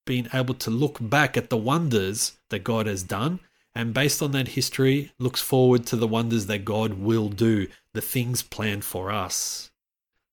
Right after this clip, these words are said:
It's like when you shop online, you buy from someone or a store and they have great reviews. They've got a great track record. They're the ones that give you confidence in the here and now. You know that they will deliver.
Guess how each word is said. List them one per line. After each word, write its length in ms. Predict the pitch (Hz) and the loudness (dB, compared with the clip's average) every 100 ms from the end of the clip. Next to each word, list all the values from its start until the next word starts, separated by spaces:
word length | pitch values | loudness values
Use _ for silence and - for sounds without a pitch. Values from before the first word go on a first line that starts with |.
| - | -4
It's 240 | 175 - | -2 2
like 220 | 214 196 | 2 2
when 160 | 190 180 | -2 0
you 100 | 170 | 0
shop 340 | - 196 175 | 2 2 4
online, 600 | 160 151 156 165 131 101 | 2 2 0 2 0 -2
you 160 | 123 131 | 0 0
buy 240 | 117 147 | 2 0
from 240 | 151 151 131 | 0 0 2
someone 840 | - 160 156 160 160 156 151 131 139 | 2 2 2 4 6 4 2 -2 -2
or 160 | 123 | 0
a 60 | 113 | 2
store 720 | - - 156 151 147 147 - | 2 2 4 6 6 2 0
and 180 | 135 123 | -4 0
they 160 | 131 139 | 2 2
have 240 | 120 110 | 2 0
great 320 | 113 131 135 | 0 4 4
reviews. 540 | 139 131 110 123 104 92 | 4 2 4 4 4 0
They've 160 | 113 | -4
got 140 | - 117 | -2 -2
a 60 | |
great 380 | 101 120 143 135 | 0 2 2 0
track 320 | - 143 - | -2 -2 -2
record. 520 | 127 127 131 101 95 110 | 0 0 2 0 0 0
They're 200 | 143 180 | 2 4
the 80 | |
ones 300 | 160 160 143 | 4 2 0
that 220 | 147 127 123 | -2 -2 0
give 160 | 135 | 0
you 80 | 127 | 0
confidence 720 | - - 151 - 110 107 - | -2 -2 -2 -2 -4 -2 -4
in 260 | 135 127 120 | -2 -4 -2
the 80 | |
here 360 | 110 - 131 117 | -4 0 2 2
and 120 | 107 | 0
now. 380 | 104 123 165 208 - - - _ - | -2 0 0 -2 -6 -16 -18 _ -4
You 240 | 127 175 | 2 4
know 300 | 147 147 160 | 6 6 6
that 200 | 131 - | 4 0
they 160 | 131 139 | 0 2
will 160 | 131 | 2
deliver. 680 | 113 117 107 123 113 110 | 2 2 6 6 6 2